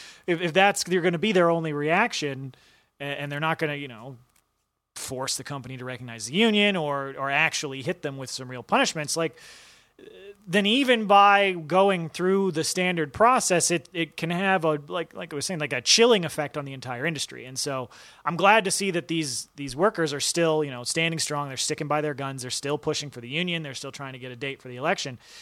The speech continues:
Uh, but I really hope that <laughs> we see s-, at least some kind of material response from the N L R B here, because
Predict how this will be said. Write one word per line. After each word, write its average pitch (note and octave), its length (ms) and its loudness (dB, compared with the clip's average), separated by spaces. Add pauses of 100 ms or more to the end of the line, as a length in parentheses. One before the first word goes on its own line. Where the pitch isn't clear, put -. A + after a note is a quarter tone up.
(380)
Uh, C3 220 -12
but C#3+ 120 -4
I E3+ 60 4
really F#3+ 280 8
hope F3 200 4
that D3 340 -6
<laughs> - 0 -
we E3+ 180 2
see D#3+ 200 0
s-, - 640 0
at E3+ 80 0
least A3+ 460 6
some A3 380 6
kind C#3+ 240 -4
of C3 120 -10
material B2+ 480 -8
response A#2 400 -10
from B2+ 120 -14
the B2+ 100 -10
N A#2+ 100 -12
L A2+ 100 -14
R A2+ 120 -14
B E3 180 0
here, A#2+ 160 -8
because C3+ 360 -8